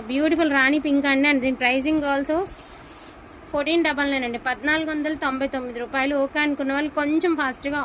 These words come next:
ఆర్డర్స్ అనేది ప్లేస్ చేసుకోండి. మరింత అయితే స్టాక్ అయితే ఏం లేదు, ఉన్న కలర్స్ ఉన్నాయి కాబట్టి మనకి ఏంటంటే క్లియరెన్స్ పెట్టుకోవడం అంతే. So, ఇది చూడండి పళ్ళు ఎంత బాగుంటుందో.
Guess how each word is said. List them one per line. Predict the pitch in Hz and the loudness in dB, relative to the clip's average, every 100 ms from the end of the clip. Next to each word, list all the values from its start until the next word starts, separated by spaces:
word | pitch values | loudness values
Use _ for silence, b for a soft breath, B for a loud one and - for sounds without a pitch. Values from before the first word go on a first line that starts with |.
| 226 | -2
ఆర్డర్స్ | 254 269 262 | -4 -4 -6
అనేది | 247 285 | -8 -6
ప్లేస్ | 285 269 262 | -4 -4 -4
చేసుకోండి. | 226 208 - 196 196 B B B - | -8 -8 -8 -8 -8 B B B -4
మరింత | 262 294 311 302 | 0 2 0 -2
అయితే | 294 294 | -4 -8
స్టాక్ | - 269 262 294 | -4 -4 -4 -8
అయితే | 285 254 | -8 -8
ఏం | 247 | -6
లేదు, | 240 330 294 | -6 -4 -4
ఉన్న | 269 285 | -4 0
కలర్స్ | 302 302 302 | 0 0 -2
ఉన్నాయి | 269 277 277 | 0 0 0
కాబట్టి | 254 269 349 320 | -2 -2 -2 0
మనకి | 269 262 240 | -2 -4 -4
ఏంటంటే | 247 247 302 339 262 269 | -4 -6 -4 -6 -6 -2
క్లియరెన్స్ | 269 269 254 233 | -2 -2 -4 -12
పెట్టుకోవడం | - 226 226 202 | -4 -4 -2 -4
అంతే. | 190 370 B B B - | -4 -4 B B B -12
So, | - 240 | -8 -4
ఇది | 254 | -2
చూడండి | 254 294 262 - | 0 0 -2 -4
పళ్ళు | 226 254 262 | -2 -2 -2
ఎంత | 247 240 220 | -4 -6 -4
బాగుంటుందో. | 226 240 220 | -4 -6 -10